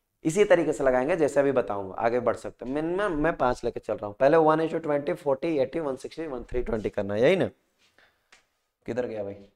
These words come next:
सबसे पहले मुझे बनानी है one is to twenty, दूसरे में बनानी है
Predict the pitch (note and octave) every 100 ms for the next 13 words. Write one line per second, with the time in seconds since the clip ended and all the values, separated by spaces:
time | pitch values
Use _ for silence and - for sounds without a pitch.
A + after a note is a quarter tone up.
0 | _ _ - - _ D#3 D#3 F#3+ E3 D#3
1 | D3 D3 C3+ B2+ B2 B2+ D3 - - -
2 | A#2 B2 C#3 B2+ - D3+ D#3 D#3 - -
3 | A#2 G#2+ A2 F3+ F3+ - - - A2 A2
4 | C3 C3 B2 A#2 A2+ A#2+ C#3 D3+